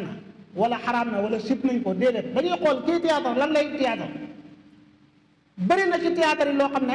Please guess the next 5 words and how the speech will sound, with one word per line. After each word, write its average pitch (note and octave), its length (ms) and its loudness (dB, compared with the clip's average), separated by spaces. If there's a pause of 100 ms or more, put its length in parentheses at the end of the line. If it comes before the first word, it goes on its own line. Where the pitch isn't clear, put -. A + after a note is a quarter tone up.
am C#4+ 180 2
njàngale B3+ 420 0
la, D3+ 100 -10 (1080)
yeete C4 640 2
la, G3+ 160 -4